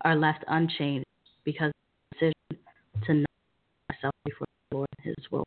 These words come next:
Today we're gonna be dealing with blind trust. If you've listened to the past couple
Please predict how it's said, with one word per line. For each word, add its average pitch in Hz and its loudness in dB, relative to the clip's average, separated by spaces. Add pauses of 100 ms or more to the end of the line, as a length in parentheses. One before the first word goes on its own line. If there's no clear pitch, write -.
(240)
Today 214 4
we're 220 4
gonna 202 2
be 196 0
dealing 190 -4
with - -8
blind 170 -2 (220)
trust. 139 -8 (120)
If 143 -10
you've 165 -8
listened 170 -4
to 170 -14
the 160 -6
past 160 -6
couple - -8